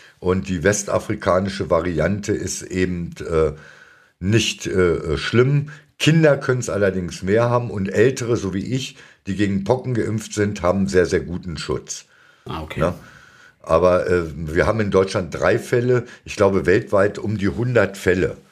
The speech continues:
Speaker 2: Ja.
Speaker 1: Aber das hat's vorher in der Anzahl auch noch nicht gegeben.
Speaker 2: Okay.
Speaker 1: Außerhalb Afrika, Westafrika
Speaker 2: Und
Speaker 1: oder
Speaker 2: da wird
Speaker 1: zentral.
Speaker 2: je-, und da wird jetzt eine neue Pandemie quasi ins Gespräch gebracht,
Speaker 1: Befürchtet.
Speaker 2: ja? Ah, okay.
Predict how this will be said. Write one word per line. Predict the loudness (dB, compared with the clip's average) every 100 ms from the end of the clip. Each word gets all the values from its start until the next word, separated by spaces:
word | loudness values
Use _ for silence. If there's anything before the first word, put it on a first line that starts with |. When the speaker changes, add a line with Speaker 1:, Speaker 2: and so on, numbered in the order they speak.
| -6
Speaker 2:
Ja. | 0 2 4
Speaker 1:
Aber | 4 2
das | 0 0
hat's | -2 -4
vorher | -2 2 2
in | 0 -2
der | 2 2 2
Anzahl | -2 -2 0 0 0
auch | 0 -2 -2
noch | -8
nicht | -6 -10 -12 -12
gegeben. | -12 -4 -4 -4 -6 -14 _ _ _ _ _ _
Speaker 2:
Okay. | -4 2
Speaker 1:
Außerhalb | 6 6 4 0 -2
Afrika, | -4 -2 -8 -8 -6
Westafrika | -4 -4 -6 -8 -8 -12 -8 -8 -8 -16 _ -8
Speaker 2:
Und | -2
Speaker 1:
oder | 0
Speaker 2:
da | 0
wird | 0
Speaker 1:
zentral. | 0 -2 -4
Speaker 2:
je-, | -6
und | -2
da | 0
wird | 0
jetzt | 0 -2
eine | 0
neue | 2 2
Pandemie | 2 -2 0 2 4 6 6 2 -6
quasi | -8 -6 -6 -6 -6 -6
ins | -6 -6 -8 -8
Gespräch | -6 2 4 6
gebracht, | 4 6 2
Speaker 1:
Befürchtet. | 0 0 -2 -12
Speaker 2:
ja? | -10
Ah, | -8
okay. | -8 -10 -12